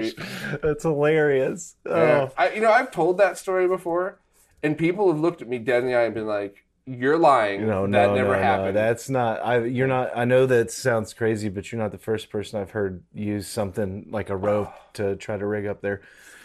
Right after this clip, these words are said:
Speaker 2: windshield wipers. So no, my first vehicle was a hand-me-down. It was, and it was actually a really cool vehicle. It was a nineteen ninety Grand Wagoneer.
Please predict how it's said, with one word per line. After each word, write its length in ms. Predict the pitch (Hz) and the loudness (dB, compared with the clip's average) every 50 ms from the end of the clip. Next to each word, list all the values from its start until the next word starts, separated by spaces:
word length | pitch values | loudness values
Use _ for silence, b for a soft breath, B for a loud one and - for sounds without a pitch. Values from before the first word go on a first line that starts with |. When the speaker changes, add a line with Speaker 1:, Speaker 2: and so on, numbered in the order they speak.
| B B B B B B B | B B B B B B B
Speaker 2:
windshield 420 | 131 127 123 117 - - 123 104 | 0 2 2 2 0 2 0 2
wipers. 560 | 101 104 107 101 - - 104 101 - - - - | 2 2 0 0 0 -2 -6 -6 -6 -8 -14 -14
So 220 | - - - 135 131 | -8 0 2 2 4
no, 140 | 127 143 135 | 4 2 0
my 240 | 123 131 147 185 190 | 2 2 2 0 0
first 460 | 190 - - 175 170 175 170 170 - | -2 0 2 2 2 2 0 -4 -10
vehicle 640 | 143 131 135 139 131 120 127 120 - 117 117 113 113 | -10 -4 -2 0 0 0 0 -2 0 0 0 0 2
was 440 | 107 104 104 104 107 107 101 - - | 2 2 2 2 2 0 -2 -4 -6
a 80 | - 107 | -6 -6
hand-me-down. 920 | 92 101 117 117 113 113 117 113 113 110 104 110 104 104 104 104 104 104 107 | -6 -4 -2 0 0 0 0 0 -2 0 0 0 0 0 0 -2 -2 -4 -4
It 180 | 82 101 104 | -2 -2 -2
was, 400 | 98 101 104 104 101 98 - - b b b b b b b b b b b b b | 0 2 2 2 0 -2 -6 -14 b b b b b b b b b b b b b
and 100 | 113 110 | -2 0
it 40 | 113 | 0
was 100 | 113 107 | 0 2
actually 260 | 127 135 - - 175 | 0 0 0 0 -2
a 80 | 139 127 | 0 0
really 180 | 127 123 110 98 | 0 0 0 -2
cool 260 | - - 135 120 110 | -2 -2 0 0 0
vehicle. 380 | 90 90 95 92 87 - 95 92 | 0 0 -2 -2 -2 -2 -4 -4
It 40 | 92 | -4
was 120 | 92 87 | -2 -4
a 60 | 98 95 | -2 -2
nineteen 540 | 98 104 110 117 135 127 - 139 135 117 | -2 -2 -2 -2 -2 -2 -2 -2 0 0
ninety 360 | 110 110 113 113 113 110 107 95 | 2 2 2 0 0 0 -2 -4
Grand 480 | 90 - 101 104 110 113 117 117 117 107 | -4 -4 -2 0 0 0 0 0 -2 0
Wagoneer. 760 | 101 110 107 107 98 101 98 104 104 101 87 71 62 80 | 0 2 2 2 0 0 -2 -2 -2 -2 -4 -6 -8 -12